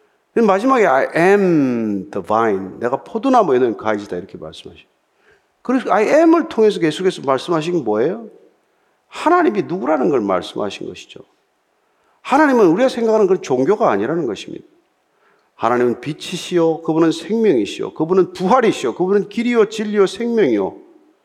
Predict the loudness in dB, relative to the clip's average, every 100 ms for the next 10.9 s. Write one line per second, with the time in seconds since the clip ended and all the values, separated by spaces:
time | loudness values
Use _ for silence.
0 | _ _ _ _ _ _ _ -8 -8 -10
1 | -16 -20 -20 _ _ 0 2 4 4 4
2 | 4 0 0 2 4 4 4 2 2 2
3 | 2 2 0 0 0 0 -2 -4 -6 -8
4 | -10 -10 -10 -12 -16 -18 -20 -20 _ _
5 | _ _ _ _ _ _ _ _ _ _
6 | _ _ _ _ _ _ _ -2 4 4
7 | 4 2 2 2 -2 0 2 4 2 0
8 | -8 -18 -20 _ _ 0 2 2 2 0
9 | -4 -6 0 2 2 -2 -10 -20 -4 0
10 | 2 0 0 0 2 0 -4 -14